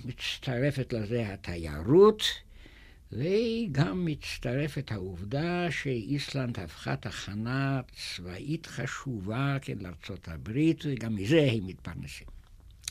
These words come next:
ובכן, איסלנד קיימת, האוכלוסייה מתקיימת על רמה די גבוהה, על רקע המקצועות האלה שדיברנו,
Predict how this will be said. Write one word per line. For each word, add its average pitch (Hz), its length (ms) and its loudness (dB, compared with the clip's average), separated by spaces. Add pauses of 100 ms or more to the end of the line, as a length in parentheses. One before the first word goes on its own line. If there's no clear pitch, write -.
(1120)
ובכן, 190 420 8 (320)
איסלנד 147 680 2 (280)
קיימת, 170 640 2 (500)
האוכלוסייה 117 640 -6
מתקיימת 123 720 -2
על 90 120 -6
רמה 107 560 -2 (500)
די 120 460 2 (200)
גבוהה, 85 600 -4 (2500)
על 143 300 2
רקע 143 500 4 (1400)
המקצועות 131 1040 -2
האלה 117 200 2
שדיברנו, 92 680 -4